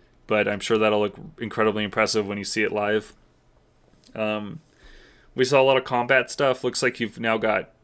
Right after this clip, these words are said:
like, shock powers, which I think makes sense for Miles Morales given his stuff in the comics. I wonder if he'll also have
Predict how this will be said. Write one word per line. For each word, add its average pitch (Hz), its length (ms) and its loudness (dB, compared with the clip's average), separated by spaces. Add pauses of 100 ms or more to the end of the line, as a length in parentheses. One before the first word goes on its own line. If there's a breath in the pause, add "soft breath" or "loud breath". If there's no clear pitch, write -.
(160)
like, 107 200 -4
shock - 400 -2
powers, 160 540 -2 (640 soft breath)
which 131 140 -2
I 143 60 6
think 151 200 -4
makes 135 200 -2
sense - 640 -6
for 120 120 -4
Miles 117 240 0
Morales 117 400 0
given 107 220 -6
his 104 240 -8
stuff - 500 -4
in 110 60 -10
the 101 80 -10
comics. 113 440 -6
I 110 80 -2
wonder 110 260 0
if 104 140 -4
he'll 107 120 -2
also 104 260 -4
have 104 140 -8